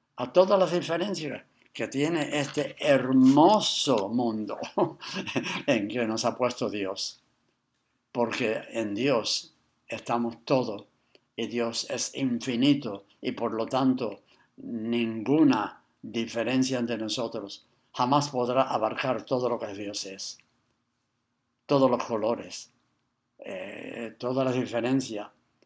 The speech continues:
eh, en la naturaleza como entre nosotros. Es un reflejo de quien Dios es.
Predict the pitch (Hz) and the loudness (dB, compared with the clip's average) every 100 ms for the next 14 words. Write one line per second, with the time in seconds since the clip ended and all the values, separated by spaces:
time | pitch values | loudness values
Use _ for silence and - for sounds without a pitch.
0 | _ _ _ _ _ 107 104 - - - | _ _ _ _ _ -10 -8 -8 -10 -10
1 | - 113 123 110 113 110 117 117 117 117 | -10 -4 -2 -2 -4 -2 2 2 2 4
2 | 127 113 151 190 208 170 - 135 117 117 | 4 4 4 2 2 2 2 -4 -2 -2
3 | 117 107 - - 123 107 113 110 107 107 | -2 -4 -8 -8 -6 -4 -2 -4 -2 -2
4 | 104 98 107 95 - - - _ _ _ | -4 -6 -14 -12 -12 -12 -16 _ _ _
5 | _ _ _ _ - 101 101 - - _ | _ _ _ _ -12 -10 -10 -12 -16 _
6 | - 123 117 - 113 - 135 123 107 107 | -6 -2 -2 -2 -4 -2 -2 -2 -2 -4
7 | - 110 101 98 107 101 - 104 92 | -6 -6 -6 -6 -6 -6 -8 -10 -12